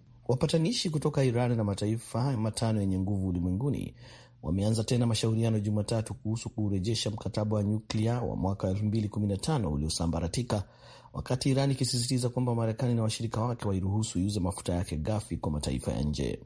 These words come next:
Duru hiyo mpya ya mashauriano mjini Vienna ni ya nane na imeanza tena baada ya siku kumi tangu mashauriano yalipoahirishwa ili kumpa nafasi mpatanishi wa Iraq kurejea nyumbani kwa mashauriano zaidi.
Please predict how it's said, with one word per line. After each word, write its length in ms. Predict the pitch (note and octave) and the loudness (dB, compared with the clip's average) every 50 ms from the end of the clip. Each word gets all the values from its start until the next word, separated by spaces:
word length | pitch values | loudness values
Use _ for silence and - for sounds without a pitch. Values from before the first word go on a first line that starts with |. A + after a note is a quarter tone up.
| - - - | -16 -6 -2
Duru 220 | F#2 G#2 B2 B2+ | 0 2 4 4
hiyo 200 | B2+ C#3+ C#3 C3 | 4 4 4 4
mpya 260 | C3 C3 B2+ B2+ C#3 B2 | 4 2 2 2 2 2
ya 60 | A#2 | 2
mashauriano 840 | A#2 A#2 - A#2 A2+ A2+ A#2 A#2+ A#2+ B2 B2 A#2+ A#2+ A#2+ A#2+ A#2+ | 2 0 0 0 0 2 2 2 2 2 2 2 2 2 2 2
mjini 300 | A#2+ A#2 A2 A2 A2 A2 | 0 0 0 0 0 0
Vienna 640 | G#2 G#2+ G#2+ A2+ A#2+ A#2+ A#2+ A2+ A2+ A#2+ D3+ C#3+ - - - | 0 0 0 2 2 2 2 2 0 0 -2 -2 -4 -6 -4
ni 280 | - D2+ D2+ E2 F2 | -4 -2 0 2 2
ya 100 | F#2 F#2+ | 2 2
nane 420 | G#2 G#2+ A2+ A#2+ A#2+ A#2 A#2+ B2+ C3 | 2 2 2 2 2 2 2 2 0
na 80 | - | 0
imeanza 440 | C#2+ D2 D#2+ F2 F#2+ A2+ A#2+ A#2+ A2+ | 0 0 2 2 2 2 2 0 0
tena 260 | - - A#2+ A#2+ A#2 | 0 0 0 2 2
baada 360 | A2 A2+ A#2 A#2 A2+ A2+ A#2 | 2 2 2 2 2 2 2
ya 100 | G#2+ G#2+ | 0 0
siku 220 | - - - B2 G#2 | 0 -2 -4 -4 -4
kumi 400 | - - C#3+ A#2 F#2+ E2 D#2+ - - - - - - - - | -2 -2 0 0 0 0 -2 -6 -10 -20 -20 -20 -20 -18 -10
tangu 240 | - - G#3+ F3 D#3+ | -6 -2 0 2 2
mashauriano 720 | D#3 C#3 - C3 B2+ B2 B2 B2+ C3 B2 A#2+ A2+ A#2+ C3+ C3 - - | 2 2 4 2 2 4 4 2 2 2 2 2 2 0 -2 -4 -6
yalipoahirishwa 920 | - - C2+ G2+ A#2+ A#2+ - - A2+ A2+ A2+ B2 C3+ C3+ - - - D#2 D2 | -4 -2 0 0 0 0 0 0 0 2 2 2 0 0 -2 -2 -4 -2 -2
ili 200 | E2+ A2+ A#2 A2 | 0 0 0 -2
kumpa 340 | A2 - A#2 A#2 A2+ - A2 | -2 -2 -2 -2 0 0 0
nafasi 440 | G#2+ G2 - - A#2 A2 A2 - G#2 | 0 0 -2 -2 -2 0 0 0 -2
mpatanishi 520 | G2 - A2 - - G2 G#2 A2 - - | 0 -2 -2 0 0 0 0 0 0 0
wa 60 | G2 | 0
Iraq 280 | F#2+ F#2+ F#2+ C3 C3+ B2 - - | 0 2 2 0 0 -2 -4 -4
kurejea 320 | - A2+ A2 G#2+ G#2 G#2+ G2 | -2 0 2 2 2 2 2
nyumbani 680 | F#2+ F#2 F2+ F2 F#2+ F#2 E2+ E2+ D#2+ D2+ D2 D2 - - - | 2 2 2 2 2 2 2 0 0 0 -2 -2 -6 -6 -6
kwa 120 | - F#2 - - | -8 -8 -6 -4
mashauriano 640 | F#2 F2+ E2 - - D#2+ D2 D2 D2 D#2 C#2+ D2 D2+ C#2+ | -2 -2 -2 0 -2 -2 -2 0 0 0 0 0 -2 0
zaidi. 440 | C#2 F2 F2 F2 E2+ C#2+ - - | 0 0 0 0 -2 -2 -4 -8